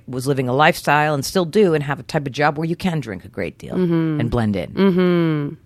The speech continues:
Speaker 2: Yeah.
Speaker 1: Don't have kids, stuff like that.
Speaker 2: Yeah.
Speaker 1: Also, I just,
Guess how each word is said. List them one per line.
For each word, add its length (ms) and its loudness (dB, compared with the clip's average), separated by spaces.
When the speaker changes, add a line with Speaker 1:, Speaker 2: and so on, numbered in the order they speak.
Speaker 2:
Yeah. 200 0
Speaker 1:
Don't 160 2
have 160 2
kids, 340 4
stuff 240 -2
like 200 0
that. 300 2
Speaker 2:
Yeah. 240 6
Speaker 1:
Also, 440 4
I 160 2
just, 380 -4